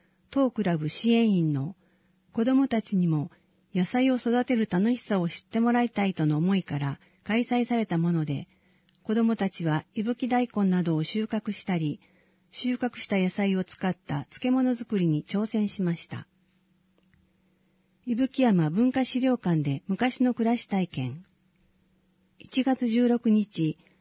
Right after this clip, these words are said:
山東小学校三年生の児童が伊吹山文化資料館友の会の皆さんから昔の暮らしを教わり、縄苗やかき餅焼き、石臼を使った粉引きを体験しました。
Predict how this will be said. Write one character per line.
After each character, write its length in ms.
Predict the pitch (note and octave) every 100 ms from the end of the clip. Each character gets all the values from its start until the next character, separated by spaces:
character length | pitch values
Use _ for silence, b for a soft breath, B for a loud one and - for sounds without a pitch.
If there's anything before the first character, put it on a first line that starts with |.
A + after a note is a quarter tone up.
| -
山 260 | A3+ B3+
東 240 | B3+ C4+ B3+
小 160 | B3+
学 240 | B3 B3 -
校 220 | E3+ D#3+
三 300 | - A#3+ C4
年 180 | C4+ C4
生 180 | A#3
の 140 | F#3 D#3+
児 140 | F#3+
童 200 | F3+ E3
が 240 | D3 C3+ D#3+ b b
伊 140 | -
吹 260 | A3 C4 -
山 300 | A#3+ F3+ E3
文 240 | F3+ A#3+ C4
化 140 | C4+
資 160 | - B3
料 180 | B3
館 240 | A#3 F3+ E3+
友 300 | - G#3+ A#3+
の 80 | G3+
会 220 | F3 E3+
の 100 | D#3+
皆 200 | F3+ G#3
さ 160 | G3+
ん 80 | F3
か 140 | E3 D3+
ら 200 | C#3+ D#3 b b b b
昔 340 | G3 B3+ C4+ C4
の 120 | B3+
暮 160 | B3
ら 60 | B3
し 180 | - A#3
を 160 | A3+
教 160 | G#3 G#3+
わ 140 | G3
り、 240 | F3 E3 F#3+ b b b _
縄 280 | F#3+ A3 B3
苗 240 | B3 A#3+
や 240 | F#3+ D#3 - -
か 140 | G3
き 120 | -
餅 340 | B3 A#3+ - A3
焼 420 | G#3 - F#3 F3
き、 20 | b b b b b -
石 260 | G3+ B3+
臼 220 | B3+ - A#3+
を 80 |
使 220 | A#3 - G#3+
っ 80 | -
た 140 | E3
粉 120 | F#3
引 180 | G3 G#3+ -
き 160 | - D3
を 160 | C#3 -
体 200 | - A3+
験 220 | - A3+
し 120 | G#3+ G3+
ま 160 | F3+
し 120 | F3
た。 220 | - C#3